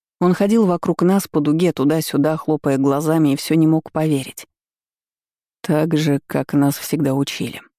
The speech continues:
Скептически покачал головой Вернон. «Дайте одеться и поесть».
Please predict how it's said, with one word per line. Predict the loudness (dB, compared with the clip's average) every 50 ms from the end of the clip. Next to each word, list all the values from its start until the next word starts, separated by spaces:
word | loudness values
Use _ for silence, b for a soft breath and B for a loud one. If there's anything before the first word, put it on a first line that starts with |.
| _ _ _ _ _ _ _ _ _ -16
Скептически | -14 -8 -4 -4 -4 _ -2 -4 -4 -2 -2 -4 -2 -4 -4
покачал | -4 -4 -4 -4 -4 -2 -2 -2 0 0
головой | 0 0 0 0 0 0 0 0 0
Вернон. | 0 -2 -2 -4 -8 -12 -14 -14 -18 _ _ _ _ _ _ _ _ _ _ _ _ _ _ -6
«Дайте | -2 0 0 2 0 0 0 -2 -2
одеться | 0 0 0 -2 -2 -6 -12 -14 -14 -16 -18 _ _ _ -2
и | -2 -2
поесть». | 0 0 -4 -4 -4 -8 -12 -16 -16 -18 -18